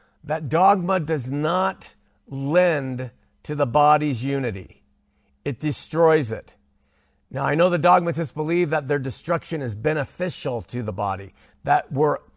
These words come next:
cutting off a hand of the body that's teaching what they believe is false doctrine or believing false doctrine. But it isn't true, as we all differ on so many different things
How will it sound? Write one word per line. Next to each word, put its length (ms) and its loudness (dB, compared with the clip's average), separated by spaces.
cutting 360 0
off 480 2
a 120 0
hand 480 -2
of 360 -2
the 80 -4
body 340 4
that's 220 -2
teaching 340 -6
what 160 -4
they 80 -2
believe 320 -4
is 100 -6
false 300 -4
doctrine 420 -4
or 80 -8
believing 400 -2
false 300 -6
doctrine. 480 -4
But 320 -2
it 220 -2
isn't 360 0
true, 360 -2
as 320 -2
we 160 -4
all 320 4
differ 400 -2
on 200 -4
so 540 0
many 460 -2
different 460 -6
things 580 -8